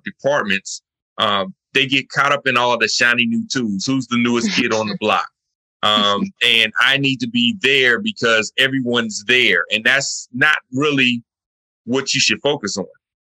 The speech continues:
Speaker 1: Um,
Speaker 2: Mm.
Speaker 1: everybody might be there, but you should be where your customers are. Uh, you should
Speaker 2: Mm.
Speaker 1: be where they're going to find what you offer. Um, just because TikTok is, uh, very popular, you don't need to see me dancing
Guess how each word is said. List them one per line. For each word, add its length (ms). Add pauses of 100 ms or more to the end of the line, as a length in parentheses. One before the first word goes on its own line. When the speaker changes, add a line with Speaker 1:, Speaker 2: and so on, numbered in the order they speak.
(140)
Speaker 1:
Um, 380
Speaker 2:
Mm. 80
Speaker 1:
everybody 480
might 260
be 180
there, 340
but 180
you 80
should 220
be 120
where 160
your 220
customers 540
are. 160 (460)
Uh, 220
you 120
should 180
Speaker 2:
Mm. 140
Speaker 1:
be 140
where 340
they're 400
going 360
to 120 (100)
find 460
what 240
you 180
offer. 460 (380)
Um, 420 (160)
just 180
because 380
TikTok 640 (560)
is, 580
uh, 340
very 360
popular, 600 (800)
you 120
don't 180
need 160
to 80
see 240
me 180
dancing 520